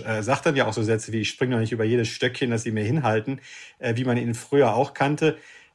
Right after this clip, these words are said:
Ähm, das ist einfach sehr, sehr spannend und ich glaub, es gehört zu unserer Aufgabe als Journalisten,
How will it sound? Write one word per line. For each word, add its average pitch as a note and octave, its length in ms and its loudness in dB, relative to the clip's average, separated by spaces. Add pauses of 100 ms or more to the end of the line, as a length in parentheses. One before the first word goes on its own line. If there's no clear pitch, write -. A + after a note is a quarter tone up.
Ähm, A#2+ 420 2
das A#2 180 0
ist D3+ 120 2
einfach B2+ 260 2
sehr, B2 160 4
sehr A#2+ 160 2
spannend C3 400 0
und C3 80 -4
ich A#2 140 -4
glaub, A#2+ 160 0
es A2+ 120 -8
gehört A#2 260 0
zu A#2+ 80 -6
unserer A2+ 260 0
Aufgabe A#2 340 -2
als G#2+ 120 -4
Journalisten, A#2 680 -4